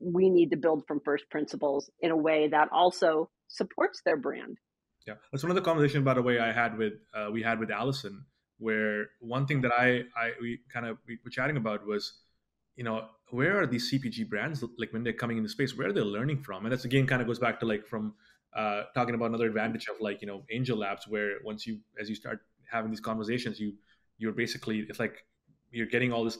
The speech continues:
Speaker 2: data at one place, and now anybody who wants to come in the space, who's a, who wants to do it the right way and wants to learn, so again, becomes a place where they can
Speaker 1: Yep.
Speaker 2: kind of get their education, which I think is really interesting.
Speaker 1: It is.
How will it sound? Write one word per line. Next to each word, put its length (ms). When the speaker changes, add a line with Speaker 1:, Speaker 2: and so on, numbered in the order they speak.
Speaker 2:
data 200
at 140
one 240
place, 300
and 80
now 180
anybody 320
who 60
wants 200
to 60
come 240
in 140
the 60
space, 280
who's 220
a, 100
who 60
wants 160
to 80
do 80
it 60
the 60
right 240
way 200
and 120
wants 200
to 80
learn, 420
so 140
again, 220
becomes 260
a 40
place 300
where 140
they 80
can 200
Speaker 1:
Yep. 80
Speaker 2:
kind 140
of 160
get 140
their 100
education, 500
which 100
I 100
think 120
is 100
really 200
interesting. 320
Speaker 1:
It 160
is. 440